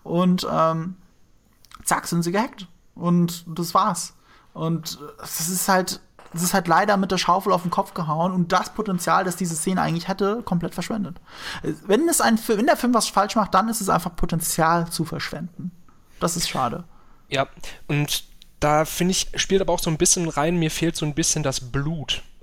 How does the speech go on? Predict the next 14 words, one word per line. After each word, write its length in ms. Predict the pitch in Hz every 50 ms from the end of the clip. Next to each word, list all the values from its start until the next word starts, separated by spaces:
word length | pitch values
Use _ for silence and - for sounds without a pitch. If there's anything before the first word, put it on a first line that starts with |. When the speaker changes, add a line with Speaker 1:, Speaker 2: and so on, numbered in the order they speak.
| - 127
Speaker 2:
Also, 320 | 127 123 151 147 151 151
äh, 180 | 151 151 160 135
ich 260 | 131 156 160 - -
finde, 260 | - 170 175 175 - -
dieser 260 | - 170 165 170 156
Film 440 | - - - 170 180 185 180 151 131
wirkt 300 | 156 165 175 - - -
in 140 | - 156 151
seiner 200 | 156 147 135 -
Optik, 280 | 151 - - 190 -
so 160 | - - 147
großartig 720 | - - 151 135 - 156 175 208 - 147 160 160 - 165 156
auch 160 | 147 - -
aussieht, 500 | 139 156 175 - - 180 175 160 - -